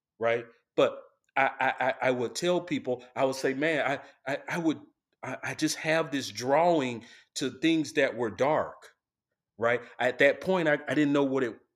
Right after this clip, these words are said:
could be. And so people would say, "'Cause you, you got a devil or you cursed.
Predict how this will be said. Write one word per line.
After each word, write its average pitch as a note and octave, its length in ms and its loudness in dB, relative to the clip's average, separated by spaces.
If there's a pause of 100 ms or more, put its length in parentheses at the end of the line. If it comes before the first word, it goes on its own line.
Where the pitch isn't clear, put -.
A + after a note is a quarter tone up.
(420)
could C#3 220 -4
be. F3+ 400 -4 (580)
And A2+ 80 -6
so D3 160 2
people D3 340 -2
would B2+ 100 -2
say, B2+ 160 -2
"'Cause A#2+ 280 -6
you, C#3 160 -12
you C#3+ 140 -10
got C3 240 2
a G#2 60 -2
devil A#2 500 -2 (220)
or A2+ 100 -4
you C#3 160 -8
cursed. B2 640 -8